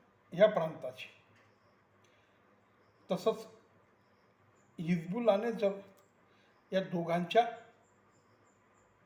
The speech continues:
भांडणामध्ये भाग घेतला नसता, तर इज-, लेबनॉनची हानी आणि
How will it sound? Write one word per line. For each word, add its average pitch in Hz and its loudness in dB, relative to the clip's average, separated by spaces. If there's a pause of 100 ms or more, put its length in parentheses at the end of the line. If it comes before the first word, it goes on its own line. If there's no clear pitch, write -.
(120)
भांडणामध्ये 185 0 (800)
भाग 165 4 (100)
घेतला 156 -6
नसता, - -12
तर 202 -4 (2000)
इज-, 175 -6 (1160)
लेबनॉनची 185 0 (100)
हानी 170 2 (1040)
आणि 170 0